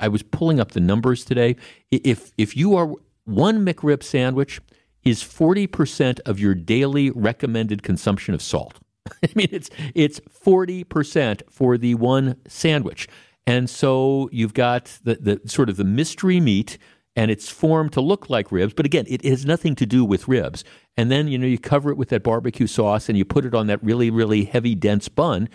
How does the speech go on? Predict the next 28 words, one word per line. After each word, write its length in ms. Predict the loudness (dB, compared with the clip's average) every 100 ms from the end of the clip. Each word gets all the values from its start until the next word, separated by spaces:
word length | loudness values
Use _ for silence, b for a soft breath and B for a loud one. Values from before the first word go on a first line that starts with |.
| B B _
And, 160 | -4 -2 -2
and 140 | -2
people, 560 | 0 0 2 0 -2 _ -4
people 380 | -2 0 0
line 300 | -2 0 2
up 140 | 2 0
to 80 | -2
buy 240 | -2 -2
it. 200 | -4 -8 b b 0
There's 180 | 0 0
a 80 | -4
story 640 | -4 0 2 2 0 -4 _ -2
in 140 | 0
the 60 | 2
Washington 520 | 0 -2 -4 -6 -6
Post 320 | -2 -2 -4
that 100 | -12
caught 240 | -4 -4 -2
my 80 | -4
attention 440 | -2 -4 -2 -2
about 240 | -2 0
this 220 | -2 -2 -4
and 140 | -6 -6
got 140 | -8 0
me 80 | 2
researching 540 | 2 2 -4 -2 -2
McRib 380 | -2 -2 -4 -2
sandwiches. 560 | -2 0 0 -2 -10